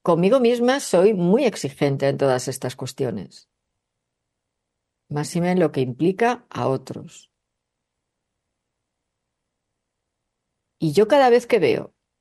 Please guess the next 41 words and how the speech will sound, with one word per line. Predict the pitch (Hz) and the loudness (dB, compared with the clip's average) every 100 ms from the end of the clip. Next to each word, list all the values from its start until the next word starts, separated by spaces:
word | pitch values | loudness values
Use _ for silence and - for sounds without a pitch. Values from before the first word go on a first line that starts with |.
| _ _ _ _ _ _ _ _ _ _ _ _ _ _ _ _ _ - | _ _ _ _ _ _ _ _ _ _ _ _ _ _ _ _ _ -10
sea | - 156 | -2 0
una | 151 139 | 0 2
iglesia | 131 151 - 175 160 | 4 2 2 2 4
de | 147 139 | 4 2
un | 139 | 0
santo | 135 139 | -2 -2
concreto, | 139 131 127 127 110 - _ _ _ _ _ _ _ _ | -2 -2 -2 -2 -8 -12 _ _ _ _ _ _ _ _
o | - 139 | -6 -6
sea | 135 131 127 127 131 | -2 0 2 2 2
hablar | 131 131 135 | 2 2 2
eso | 135 135 | 0 -2
de | 123 | -2
la | 123 | 0
Virgen, | 139 143 147 143 | 0 0 0 -2
de | 135 | -2
Jesús, | 123 - 143 139 135 | -4 -2 2 2 0
de | 123 | -4
Magdalena, | 123 123 - 123 139 139 | -6 -10 -6 -2 0 0
o | 143 | 0
de | |
lo | 127 123 | 0 -2
que, | 113 - | -6 -4
de | |
quien | 120 123 | -6 -2
sea, | 180 139 - _ _ _ _ _ _ _ _ _ _ _ _ _ _ _ _ _ _ _ _ _ _ _ _ _ _ _ _ | 0 0 -4 _ _ _ _ _ _ _ _ _ _ _ _ _ _ _ _ _ _ _ _ _ _ _ _ _ _ _ _
o | 135 131 | 0 2
de | 139 | 4
alguien | 135 156 165 165 | 2 2 2 0
más | 160 | -2
cercano, | - 151 143 120 104 | -2 -2 -2 -4 -4
yo | 131 131 | -8 -6
que | 131 | -6
sé, | 131 | -6
algún | 123 127 143 143 | -4 -2 -2 0
maestro, | 143 143 147 139 156 156 147 143 143 139 | 0 0 -2 -2 0 4 4 4 2 0
supuesto | 131 143 156 147 147 | -2 -2 0 0 0
maestro | 143 147 160 156 | 0 0 2 4
de | |
los | 147 143 | 4 2
que | 147 | 0
ahora | 135 139 139 139 131 127 | 2 2 2 -2 -6 -12